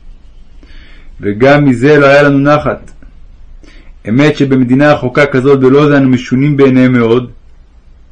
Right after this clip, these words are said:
על כן איך שמלובשים שם הכל נכון לפניהם. אף על פי כן היה לנו קצת צער מזה, כי לא היה לנו לכבוד לכנוס כך לערב. אך מה לעשות, וההכרח לא יגונה.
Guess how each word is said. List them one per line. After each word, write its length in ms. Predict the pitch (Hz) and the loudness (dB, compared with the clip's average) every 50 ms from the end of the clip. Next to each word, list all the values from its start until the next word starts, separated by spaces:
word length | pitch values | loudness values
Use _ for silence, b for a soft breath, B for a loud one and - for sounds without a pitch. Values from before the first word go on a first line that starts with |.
| - B B B B B B B B B | -20 B B B B B B B B B
על 180 | - 101 104 107 - | -8 -6 -6 -4 -2
כן 220 | 156 151 151 147 | -2 0 0 0
איך 140 | 151 143 - | 0 -2 -4
שמלובשים 640 | - 143 139 131 131 123 117 117 113 - 156 156 147 | -4 -2 0 0 0 0 -2 -4 -4 -2 -4 -4 -4
שם 240 | - 156 135 123 | -2 -2 -2 -2
הכל 240 | 120 - - 143 147 | -2 -2 -2 -2 0
נכון 320 | 143 139 127 - 147 147 143 | 0 -2 -2 -2 -2 -2 -2
לפניהם. 480 | 131 - - 139 139 147 143 123 - - - - - - - b b b b b b b b | -4 -4 -4 -2 -2 0 -2 -2 -6 -10 -16 -20 -20 -20 -20 b b b b b b b b
אף 200 | b 127 131 - | b -6 -2 -2
על 60 | 143 | -2
פי 200 | 135 - 160 156 | -2 -2 -4 -4
כן 200 | - - 139 131 | -2 -2 0 0
היה 140 | 131 135 143 | 2 2 2
לנו 160 | 143 143 131 | 0 0 -2
קצת 300 | - - - 156 143 139 | -4 -4 -2 -2 -2 -2
צער 280 | - - 156 151 151 147 | -2 -2 0 2 2 2
מזה, 260 | 143 135 127 123 - - - - | 2 0 0 0 -4 -6 -10 -14
כי 160 | - - 110 | -8 -6 -2
לא 80 | 117 131 | 0 2
היה 160 | 135 143 147 | 2 2 2
לנו 100 | 143 139 | 2 0
לכבוד 440 | 131 123 127 - 127 127 143 143 127 | 0 0 0 -2 -2 0 0 0 0
לכנוס 380 | 120 - 135 139 143 139 - | -2 -4 -4 -4 -4 -4 -6
כך 200 | - - 139 139 - | -4 -4 -4 -2 0
לערב. 360 | 135 139 131 135 139 143 139 - - - - - - - - - - - - - - b b b b b b b b b b | 0 0 0 2 0 0 -2 -4 -10 -18 -20 -20 -20 -20 -20 -20 -20 -20 -20 -20 -20 b b b b b b b b b b
אך 140 | - - - | -18 -8 -2
מה 180 | 123 127 131 | 0 0 2
לעשות, 420 | 139 143 139 135 - 151 151 143 143 107 | 2 2 0 0 -2 -2 -2 -2 -2 -2
וההכרח 480 | 104 101 104 104 - 120 127 127 131 | -4 -6 -6 -6 -2 -2 -2 -2 0
לא 100 | 131 131 | 0 0
יגונה. 360 | 135 135 123 123 127 135 139 | 0 2 0 0 0 0 0